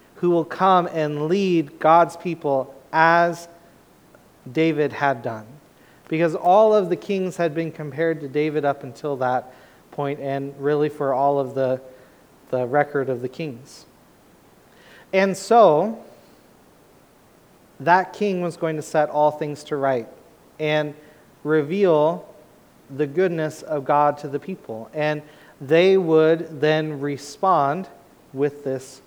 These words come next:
worship. And this brings me to the idea that we will have joy when God is our salvation.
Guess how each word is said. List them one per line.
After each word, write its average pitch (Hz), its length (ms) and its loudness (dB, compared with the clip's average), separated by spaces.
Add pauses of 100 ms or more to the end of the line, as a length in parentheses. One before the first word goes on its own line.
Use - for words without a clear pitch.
(160)
worship. 123 380 -12 (1120)
And 180 160 0
this 233 140 4
brings 226 360 0
me 240 180 0
to 220 120 2
the 196 160 0
idea 147 640 4 (1200)
that 170 640 4 (960)
we 147 140 0
will 170 140 4
have 165 220 6
joy 170 320 4
when 147 220 -6
God 151 260 4
is 139 140 -2
our 131 140 0
salvation. 127 760 -6